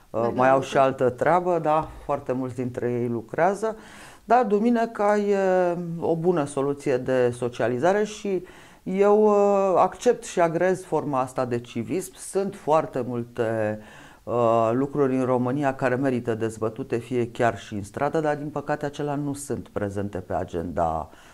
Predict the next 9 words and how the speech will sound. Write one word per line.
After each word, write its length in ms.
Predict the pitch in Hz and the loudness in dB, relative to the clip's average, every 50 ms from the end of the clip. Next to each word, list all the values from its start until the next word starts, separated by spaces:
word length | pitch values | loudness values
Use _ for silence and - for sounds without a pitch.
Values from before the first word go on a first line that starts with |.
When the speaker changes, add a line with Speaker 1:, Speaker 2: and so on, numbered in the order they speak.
| - - | -20 -10
Speaker 1:
dezbaterilor. 880 | - 113 110 107 98 107 110 92 92 - 78 - 85 82 82 85 - - - - _ _ _ _ _ _ _ _ - | -4 -4 -4 -2 0 0 0 0 0 -4 -8 -8 -8 -10 -12 -14 -14 -20 -20 -20 _ _ _ _ _ _ _ _ -10
Speaker 2:
Câți 300 | - 359 359 370 - 302 | -8 -8 -8 -8 -10 -12
dintre 360 | 220 233 240 247 233 233 214 202 202 202 202 | -12 -12 -12 -14 -12 -10 -10 -10 -10 -10 -12
cei 120 | - 262 | -12 -14
prezenți 560 | 262 - 240 226 208 180 180 170 175 190 190 202 | -12 -12 -10 -10 -10 -10 -10 -12 -12 -14 -14 -16
aseară 600 | 196 185 - - 170 175 170 - 180 185 185 202 | -16 -16 -14 -14 -12 -12 -14 -14 -14 -16 -16 -18
credeți 580 | - - - 208 220 208 233 233 233 - - - | -18 -16 -14 -14 -12 -12 -12 -14 -14 -14 -18 -18
că 140 | - - 214 202 214 214 214 214 208 202 196 196 196 - - _ _ _ - - _ - | -16 -16 -14 -12 -12 -10 -10 -10 -12 -12 -14 -16 -20 -20 -20 _ _ _ -20 -20 _ -8
cunosc, 480 | 277 277 269 269 254 240 - - - | -6 -4 -4 -2 -4 -6 -8 -12 -16